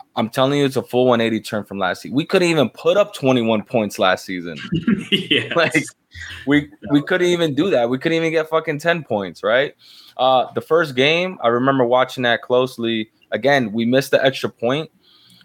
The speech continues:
Speaker 1: And, you know, when it came down to crunch time, Jimmy G actually came through, had, like, four or five receptions going up the field, and they scored that touchdown, and just, we just couldn't get it back at the end.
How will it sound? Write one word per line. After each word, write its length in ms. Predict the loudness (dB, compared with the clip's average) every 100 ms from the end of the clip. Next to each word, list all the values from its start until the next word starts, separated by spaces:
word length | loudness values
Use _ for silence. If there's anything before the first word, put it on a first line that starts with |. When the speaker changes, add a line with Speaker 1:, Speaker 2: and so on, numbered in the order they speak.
| _
Speaker 1:
And, 540 | 2 4 4 2 -2 -8 _
you 100 | 0
know, 280 | 2 2 0
when 180 | -2
it 100 | -4
came 180 | -2 0
down 180 | 2 2
to 60 | 2
crunch 340 | 0 0 0
time, 420 | 0 2 0 -2
Jimmy 340 | -4 0 0 0
G 420 | -2 2 2 2
actually 360 | -2 -2 -4 -6
came 280 | -4 -4
through, 460 | -4 2 2 2 -4 _ _ _ _ _ -2
had, 220 | 0 4
like, 220 | 2 0
four 300 | _ 2 2
or 40 |
five 260 | 4 2 4
receptions 540 | 0 2 0 0 -6
going 260 | 0 2 4
up 120 | 0
the 80 | -4
field, 340 | -2 0 2
and 100 | 0
they 60 | -4
scored 280 | -2 0 2
that 180 | 2 2
touchdown, 480 | -2 0 0 2 0
and 140 | -4
just, 240 | -8 -6
we 80 | -6
just 220 | -4 -2
couldn't 180 | 0 0
get 140 | 2 0
it 100 | 2
back 240 | 0 2
at 100 | -6
the 160 | -4 -4
end. 240 | -4 -8